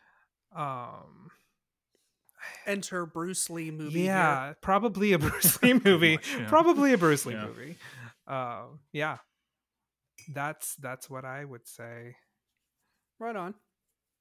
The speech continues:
Speaker 2: Cool. Um, well, uh, listeners, thank you so much for, for tuning in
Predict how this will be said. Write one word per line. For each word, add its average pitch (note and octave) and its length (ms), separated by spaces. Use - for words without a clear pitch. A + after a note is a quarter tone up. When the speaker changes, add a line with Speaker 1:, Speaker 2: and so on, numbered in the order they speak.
Speaker 2:
Cool. G3+ 320
Um, F3 460
well, F#3 420
uh, D3+ 460
listeners, E3 720
thank G3 220
you G3 60
so E3+ 140
much D#3+ 220
for, C#3+ 480
for D#3+ 140
tuning D3+ 400
in D3 280